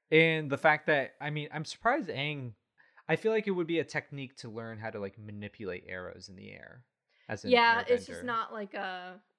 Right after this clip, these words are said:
Speaker 2: a, like, it doesn't line up with, like, their, their way of fighting and their reason for fighting.
Speaker 1: True.
Speaker 2: You know, like, an attack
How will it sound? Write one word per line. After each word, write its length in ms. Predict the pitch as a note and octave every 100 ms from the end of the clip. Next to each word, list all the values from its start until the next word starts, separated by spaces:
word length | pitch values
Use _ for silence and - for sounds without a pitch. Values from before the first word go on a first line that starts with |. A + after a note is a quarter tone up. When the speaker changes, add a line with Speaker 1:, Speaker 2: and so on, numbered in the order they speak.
| _
Speaker 2:
a, 40 | - - _ _
like, 320 | G#3 F#3+ - _ _ _ _ _ _ _ -
it 140 | G#3+
doesn't 280 | A#3 A3 F#3+
line 280 | G3 F#3+ F#3+
up 160 | F#3 -
with, 140 | F#3 -
like, 160 | F#3 - G3
their, 400 | F#3 F3+ E3+ E3+ _ -
their 280 | G3+ F#3+ F3+ F3+
way 280 | F#3+ F#3 F#3
of 120 | F3+ _
fighting 400 | F#3 F#3+ F#3 F3+
and 160 | F#3 F3+
their 140 | F3+
reason 360 | E3+ E3+ F3+ F3 F3
for 140 | - -
fighting. 420 | - - - A3 A3+ -
Speaker 1:
True. 260 | A2 G2 G#2
Speaker 2:
You 140 | G#3
know, 220 | F#3+ F3+
like, 240 | F3+ F3 -
an 100 | F#3+
attack 360 | F3+ - D#3+